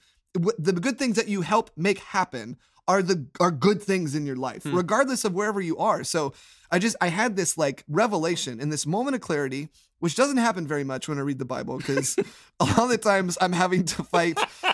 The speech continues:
Speaker 1: you know, my two kids,
Speaker 2: Fatigue,
Speaker 1: yeah,
Speaker 2: yeah.
Speaker 1: my two boys waking up way too early
Speaker 2: Right.
Speaker 1: and me having to send them to the playroom and no screens at this time or whatever. And so, like, you know, I really get, like, six or seven minutes to, like, actually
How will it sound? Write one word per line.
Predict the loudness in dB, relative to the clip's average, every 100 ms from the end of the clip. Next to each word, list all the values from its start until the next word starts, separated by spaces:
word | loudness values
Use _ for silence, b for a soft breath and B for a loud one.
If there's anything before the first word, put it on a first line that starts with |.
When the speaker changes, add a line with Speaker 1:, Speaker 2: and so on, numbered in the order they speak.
| 0
Speaker 1:
you | 4
know, | 4 4
my | 2
two | 2 2
kids, | 4 4
Speaker 2:
Fatigue, | 4 4 4 6
Speaker 1:
yeah, | 6 6
Speaker 2:
yeah. |
Speaker 1:
my | 4
two | 4 2
boys | 4 4 4
waking | 2 2 2 0
up | 0
way | 2 2 4
too | 2 2
early | 2 2 2 2
Speaker 2:
Right. | 2 0 0
Speaker 1:
and | 2
me | 4
having | 4 2 0
to | 0
send | 2 2
them | 2
to | 2
the | 0
playroom | 2 2 4 4 2 0
and | -2 -2 2
no | 2
screens | 2 2 0 2 0
at | -2 -2
this | -4
time | -2 0
or | 2
whatever. | 2 0 -2
And | -2 -4
so, | -2 0
like, | 0 -2 -8 b b b -2
you | 2
know, | 4
I |
really | 4 4 4
get, | 4 0
like, | 0 0
six | 2 2 2
or | 0
seven | 0 -2 -2
minutes | -4 -4 -6
to, | -4
like, | -4 -4 -2
actually | -2 0 -2 -2 -4